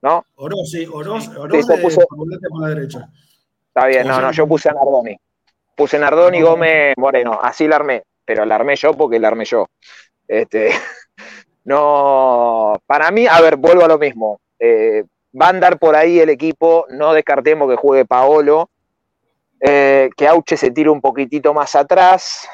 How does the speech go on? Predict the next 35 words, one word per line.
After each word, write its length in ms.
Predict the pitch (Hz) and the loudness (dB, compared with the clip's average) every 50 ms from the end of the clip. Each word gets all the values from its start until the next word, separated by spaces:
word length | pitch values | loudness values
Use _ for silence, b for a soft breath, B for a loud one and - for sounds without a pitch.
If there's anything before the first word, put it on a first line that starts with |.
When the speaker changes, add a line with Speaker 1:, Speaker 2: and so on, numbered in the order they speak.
| B B _ _ | B B _ _
Speaker 1:
eh, 1200 | - 120 120 117 117 120 117 113 110 113 110 107 107 107 104 104 104 101 101 101 101 98 98 95 95 - | -2 2 2 4 4 4 2 2 0 0 -2 -2 -2 -2 -4 -4 -4 -4 -4 -6 -6 -6 -8 -8 -6 -4
o 120 | - 139 156 | -2 -2 -2
mismo 300 | 160 196 220 185 151 147 | -2 -2 -2 0 0 0
Roja, 360 | - 202 240 - - - 123 | 2 2 0 0 0 -2 -4
que 100 | 113 120 | -4 -6
juegue 220 | 117 - 135 131 | -2 0 0 0
un 60 | 131 127 | 0 -2
poquitito 420 | 127 120 131 131 120 135 127 139 | -2 -4 -4 -4 -4 -2 -2 -2
más 140 | 147 143 131 | 0 0 -2
retrasado, 480 | 127 135 131 135 131 - - 170 180 | -2 -2 -2 -2 -2 0 0 0 0
que 120 | 160 - - | 0 -2 -6
juegue 260 | - - 139 135 123 | -2 0 0 0 0
con 160 | - 117 110 | 0 -4 -4
Paolo 360 | - - 120 131 143 151 151 | -2 0 2 2 4 2 2
y 40 | 143 | 0
con 120 | 120 127 120 | 0 0 0
Maxi 320 | 127 131 127 - - 123 | 0 -2 -2 -2 -2 0
Romero 380 | 120 123 120 117 127 123 123 123 | 0 0 0 0 0 0 2 0
arriba. 400 | 120 127 127 123 110 101 95 92 - _ _ _ _ _ _ _ _ | 0 0 -2 0 0 -2 -2 -4 -10 _ _ _ _ _ _ _ _
Eh, 380 | - 117 113 110 107 104 101 101 98 | -10 -8 -6 -4 -4 -6 -6 -6 -2
pero 140 | 131 160 | 0 2
bueno, 120 | 208 226 156 | 2 2 2
vamos 120 | 165 214 | 2 0
a 20 | 202 | 0
esperar. 380 | - 185 202 214 165 104 - - _ _ _ _ | 0 2 2 2 2 0 -4 -10 _ _ _ _
Eh, 240 | 113 117 120 117 | -2 0 0 0
mañana 380 | - 123 127 147 180 190 185 180 | 0 -2 -2 0 0 0 0 0
entrena 340 | 170 156 175 180 180 170 156 | -2 -2 0 0 2 0 0
por 160 | - 165 151 | 0 -2 -2
la 160 | 151 151 143 | 0 -2 -2
tarde 380 | - - 190 196 185 180 165 156 | 0 0 2 2 2 2 0 0
Racing, 440 | 151 175 185 175 - - 180 185 170 | 2 0 -2 -2 -4 -8 -8 -8 -4
ya 160 | - 131 131 | -4 -4 -2
queda 180 | 127 139 135 | 0 0 0
concentrado, 760 | 135 135 127 123 - 131 135 131 147 160 160 156 160 185 196 | 0 -2 -6 -4 -6 -8 -4 -2 0 2 2 2 2 0 -2